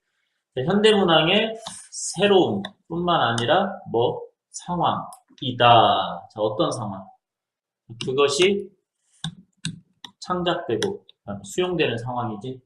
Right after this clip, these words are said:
그리고 그것은 또 어떤 거야? 그것, 현대문학에게 매우 흥미로운 이점을 제공해 주는 것이다. 뭐에 비해서? 과거의 문학에 비해서.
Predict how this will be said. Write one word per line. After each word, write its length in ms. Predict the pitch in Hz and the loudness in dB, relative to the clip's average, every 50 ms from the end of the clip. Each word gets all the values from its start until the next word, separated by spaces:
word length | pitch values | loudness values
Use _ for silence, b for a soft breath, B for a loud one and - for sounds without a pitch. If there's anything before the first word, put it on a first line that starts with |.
| _ _ _ _ _ _ _ | _ _ _ _ _ _ _
그리고 380 | 139 139 143 143 147 139 131 - | -4 -4 -2 0 0 -2 -2 -6
그것은 320 | - 135 139 135 - 139 123 - | -4 -2 -2 -2 -2 -6 -2 -2
또 160 | 127 117 - | 0 -2 0
어떤 220 | - - 123 120 | -2 -6 -6 -6
거야? 220 | 113 120 135 160 160 - _ _ _ _ _ _ _ _ - - | -6 -6 -6 -6 -10 -14 _ _ _ _ _ _ _ _ -20 -10
그것, 340 | - 131 - 120 107 - - - - | -8 -4 -2 0 -2 -2 -4 -10 -16
현대문학에게 1500 | - - 180 180 180 180 175 185 180 160 123 113 110 113 120 123 117 117 110 - - 113 104 98 101 160 185 196 202 - - _ _ _ _ _ - | -6 -4 -4 -2 -2 -2 2 2 2 2 2 -2 -6 -2 0 0 0 0 -2 -4 -4 -4 -4 0 0 0 0 0 0 -4 -8 _ _ _ _ _ 2
매우 400 | 110 113 117 139 160 170 170 - | 4 4 4 4 2 -2 -2 -4
흥미로운 480 | - 196 196 190 185 165 139 131 - 160 - - - | -2 -2 0 0 0 0 0 0 0 0 -2 -4 -6
이점을 720 | 143 123 117 104 - - - 120 110 107 135 170 190 196 | -12 -12 -12 -12 -8 -2 -2 -2 0 0 -2 -4 -4 -6
제공해 420 | 190 - 120 107 110 117 117 110 104 | -6 -6 -6 -4 -4 -2 -4 -4 -6
주는 120 | 104 104 98 95 - | -4 -6 -6 -6 -6
것이다. 480 | - 87 - - - _ 92 90 85 - - 78 78 - | -14 -16 -18 -20 -14 _ -8 -8 -4 -4 -6 -6 -4 0
뭐에 340 | 104 113 120 120 117 107 | 2 4 4 4 4 0
비해서? 300 | 98 98 95 95 - - 87 82 - - _ _ _ _ | 0 -2 -4 -4 -6 -8 -12 -12 -12 -12 _ _ _ _
과거의 520 | _ - 107 107 104 107 113 107 113 117 | _ -4 -2 -2 0 0 0 0 0 0
문학에 580 | 110 101 98 92 90 87 - - 127 135 131 131 | -2 -4 -8 -10 -12 -14 -12 -10 -10 -10 -10 -12
비해서. 600 | - - 95 87 85 85 - _ 87 85 85 85 | -14 -16 -12 -12 -12 -12 -12 _ -18 -18 -18 -20